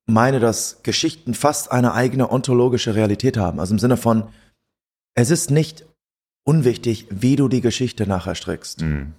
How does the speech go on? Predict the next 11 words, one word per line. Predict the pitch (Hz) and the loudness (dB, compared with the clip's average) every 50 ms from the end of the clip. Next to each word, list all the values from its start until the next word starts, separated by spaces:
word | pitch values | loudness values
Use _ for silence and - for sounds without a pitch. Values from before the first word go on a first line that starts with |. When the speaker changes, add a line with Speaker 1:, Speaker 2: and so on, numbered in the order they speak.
| _ _ _ _ _ _ _ _ _ _ _ _ | _ _ _ _ _ _ _ _ _ _ _ _
Speaker 1:
Weil | - 127 131 131 135 - - - - - _ _ _ _ _ _ _ _ _ _ _ _ _ _ _ _ _ _ _ _ _ _ _ _ _ _ _ _ _ _ _ _ _ _ _ _ _ _ _ _ _ _ _ _ _ _ _ _ _ _ _ _ _ _ | 0 2 2 2 2 0 -4 -12 -20 -20 _ _ _ _ _ _ _ _ _ _ _ _ _ _ _ _ _ _ _ _ _ _ _ _ _ _ _ _ _ _ _ _ _ _ _ _ _ _ _ _ _ _ _ _ _ _ _ _ _ _ _ _ _ _
es | - - | -8 -6
gibt | - - - | -4 -4 0
ein | |
sehr | 139 147 | 2 2
interessantes | 151 139 - 117 139 135 120 - | 2 2 0 -2 -2 -2 -2 0
Phänomen | - 131 113 110 123 135 | 0 2 4 4 4 4
im | 123 101 | 2 2
Leben. | 98 98 98 110 127 123 - _ _ _ _ _ _ _ _ _ _ _ _ _ _ _ _ _ _ _ _ _ _ _ _ _ | 2 2 0 0 -2 -6 -10 _ _ _ _ _ _ _ _ _ _ _ _ _ _ _ _ _ _ _ _ _ _ _ _ _
Ein | - 127 135 127 | 0 0 0 2
Kind | - 156 - 156 143 - | 2 2 2 2 0 -4